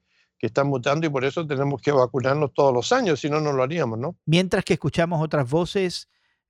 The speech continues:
Speaker 2: que nos dicen que no, que esto está para quedarse. Y me da la impresión, no sé si ustedes la tienen, pero me da la impresión que esta conversación, incluso entre científicos,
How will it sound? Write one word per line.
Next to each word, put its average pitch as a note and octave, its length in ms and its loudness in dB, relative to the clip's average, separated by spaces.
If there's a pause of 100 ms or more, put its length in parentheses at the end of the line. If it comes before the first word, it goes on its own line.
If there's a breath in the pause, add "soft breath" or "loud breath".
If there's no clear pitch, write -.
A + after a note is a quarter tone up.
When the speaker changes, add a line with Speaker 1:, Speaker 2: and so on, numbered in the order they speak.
(120)
Speaker 2:
que C3+ 240 2
nos B2+ 180 -2
dicen D3+ 280 -2
que D3 120 -2
no, G#3 220 -2
que E3 80 -2
esto - 160 -2
está D#3+ 300 0
para D3+ 180 2
quedarse. D#3+ 680 0
Y F3+ 100 -2
me D#3+ 160 0
da E3+ 140 0
la A#3 100 -4
impresión, D#3+ 580 -2
no D#3 120 -2
sé E3+ 160 -4
si D#3 80 0
ustedes C#3+ 280 0
la G#2+ 140 -4
tienen, D3 300 -4
pero B2+ 160 0
me B2+ 80 -2
da C#3+ 100 0
la F#3+ 60 -2
impresión F3 400 -2
que D#3 80 -2
esta D#3 140 -2
conversación, C#3+ 500 -2
incluso D#3 340 0
entre D3+ 200 -2
científicos, D3+ 640 -2